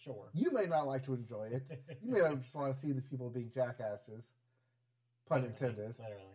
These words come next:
Speaker 2: Literally. Um, and doing all these pranks with each other. But if you like behind-the-scenes stuff,
Speaker 1: Yeah.
Speaker 2: and I know I like my behind-the-scenes stuff,
Speaker 1: <laughs>
Speaker 2: four, Jackass four point five is for you. It's available on Netflix.
Speaker 1: All right, there you go. All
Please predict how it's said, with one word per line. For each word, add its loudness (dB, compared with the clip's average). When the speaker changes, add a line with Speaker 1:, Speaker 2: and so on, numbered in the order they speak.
Speaker 2:
Literally. 0
Um, 6
and 2
doing 2
all 8
these 4
pranks -4
with -4
each -8
other. 2
But -2
if -12
you -2
like 2
behind-the-scenes 4
stuff, 6
Speaker 1:
Yeah. -20
Speaker 2:
and -10
I 0
know 6
I 10
like 10
my 4
behind-the-scenes -2
stuff, 0
Speaker 1:
<laughs> -14
Speaker 2:
four, 6
Jackass 8
four 0
point 2
five 8
is -10
for 0
you. 2
It's -20
available -6
on -4
Netflix. -16
Speaker 1:
All -12
right, -6
there -8
you -4
go. 4
All 2